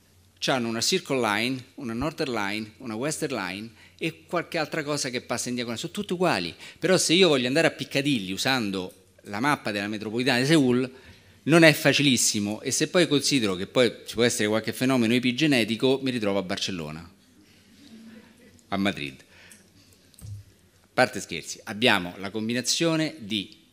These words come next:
fattori nutrizionali, fattori genetici che a loro volta variano. Una volta quella parte lì, the genetic susceptibility, era fissa, invece ho dovuto modificare la diapositiva e fa muovere pure quella,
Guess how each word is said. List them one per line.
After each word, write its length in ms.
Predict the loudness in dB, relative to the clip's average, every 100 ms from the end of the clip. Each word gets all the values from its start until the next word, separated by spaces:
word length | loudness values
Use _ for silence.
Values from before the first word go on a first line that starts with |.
| _
fattori 480 | -14 -4 0 2 2
nutrizionali, 760 | 0 -2 -2 -2 -2 -2 -6 -12
fattori 500 | -12 -10 -4 0 0
genetici 560 | 0 0 0 0 -4 -4
che 80 | -6
a 40 |
loro 200 | -4 -2
volta 340 | -2 -2 -2
variano. 440 | -2 -2 -2 -4 -4
Una 180 | -2 0
volta 320 | 0 0 -4
quella 200 | -2 -2
parte 320 | -2 -4 -6
lì, 260 | -8 -6 -4
the 160 | -6 -4
genetic 440 | -4 -4 -4 -4
susceptibility, 1040 | -4 -4 -8 -8 -8 -2 0 0 -4 -8 -8
era 320 | -6 -6 -6 -12
fissa, 480 | -12 -10 -6 -6 -8 -14 -20 -20 -16
invece 300 | -6 -4 -4
ho 20 |
dovuto 300 | -6 -6 -4
modificare 520 | -4 -6 -4 0 0
la 80 | 0
diapositiva 420 | -2 -4 -4 -4
e 40 | -6
fa 160 | -6
muovere 240 | -8 -8 -8
pure 140 | -2
quella, 320 | 2 2 0